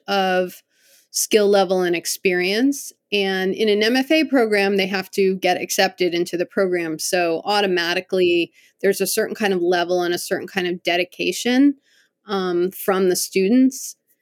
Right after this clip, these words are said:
and a, a certain passion that they have for their work that's really exciting to engage with on my end,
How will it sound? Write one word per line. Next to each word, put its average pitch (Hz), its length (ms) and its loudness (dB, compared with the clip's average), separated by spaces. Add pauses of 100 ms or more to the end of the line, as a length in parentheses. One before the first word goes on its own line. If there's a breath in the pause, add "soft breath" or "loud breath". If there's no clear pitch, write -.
(220)
and 185 220 0
a, 160 300 -4
a 208 60 -2
certain 190 340 0
passion 190 480 -2
that 160 260 -4
they 185 220 2
have 254 480 -2
for 196 280 0
their 175 300 0
work 240 500 -2
that's 185 280 0
really 202 260 4
exciting 170 800 -2
to 196 220 0
engage 170 420 0
with 160 240 -2 (600)
on 185 200 2
my 170 220 0
end, 156 400 -6